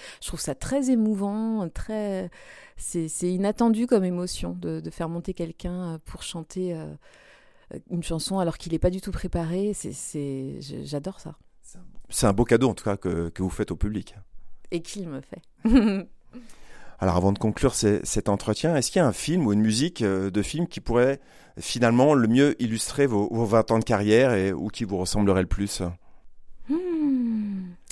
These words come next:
Speaker 1: Oh, je pense à la, à la musique, euh, tout à fait emblématique de François de Roubaix, euh, sur laquelle je conclus ce concert. La musique, euh, d'un film qui s'appelle Dernier domicile connu,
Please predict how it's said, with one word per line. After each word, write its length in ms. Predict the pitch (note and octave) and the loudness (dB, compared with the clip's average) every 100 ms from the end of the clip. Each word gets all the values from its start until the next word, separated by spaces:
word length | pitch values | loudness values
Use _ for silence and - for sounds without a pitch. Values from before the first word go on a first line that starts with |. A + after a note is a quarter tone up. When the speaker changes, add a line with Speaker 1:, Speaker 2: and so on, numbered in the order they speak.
| - - - - - - - _ _ - | -20 -20 -20 -20 -20 -20 -20 _ _ 0
Speaker 1:
Oh, 180 | G3 G#3 | 4 6
je 120 | G3 | 6
pense 400 | G3 A3+ A#3 - - - - - - | 6 4 4 -2 -8 -18 -20 -20 0
à 100 | F#3+ | 4
la, 380 | F#3 F3+ F3 F3 E3+ E3 | 6 6 4 2 -2 -2
à 100 | - | 2
la 140 | F#3 F#3 | 6 6
musique, 500 | G3 G3+ G3 A3 - | 8 6 4 0 2
euh, 200 | E3 D#3 _ - - - - | 2 0 _ -20 -20 -18 -10
tout 120 | G3+ | 2
à 80 | G3+ | 4
fait 160 | - G#3+ | 6 6
emblématique 760 | G#3 G3+ G#3 G3 F#3+ - G#3 | 6 6 6 4 0 -4 -4
de 80 | - | -4
François 380 | E3 - F3+ F#3 | -2 -2 0 0
de 100 | E3+ | 0
Roubaix, 440 | E3 E3 F#3+ G3 | 0 4 6 6
euh, 40 | E3 | 4
sur 220 | - D#3 | 0 -2
laquelle 300 | C#3+ C#3+ E3+ | -2 0 -2
je 80 | D3+ | -2
conclus 540 | - G#3 G3 - G3+ | -4 -2 -2 -4 -6
ce 160 | F#3 F3 | -6 -8
concert. 520 | - E3 - G3 D3+ - - - - - - | -6 -4 -2 -4 -4 -10 -16 -16 -16 -18 -4
La 100 | D#3+ | 2
musique, 460 | E3 F3 F#3 - - | 4 4 2 -2 -4
euh, 340 | D#3+ D#3 C#3+ C#3+ D3+ - - - - - - - - | -2 -2 -4 -4 -4 -8 -14 -20 -20 -20 -20 -16 -8
d'un 240 | E3+ D3+ D#3 | -2 2 2
film 480 | - - F#3 F3+ E3 | 0 0 2 2 0
qui 100 | - | -2
s'appelle 400 | D#3 D3 D3+ C#3+ | 0 2 2 4
Dernier 320 | E3+ F3 F3+ | 6 6 4
domicile 480 | E3+ D#3+ D#3 - D#3+ | 4 2 0 -2 -4
connu, 540 | - D#3+ F3 - - | 0 0 -2 -8 -12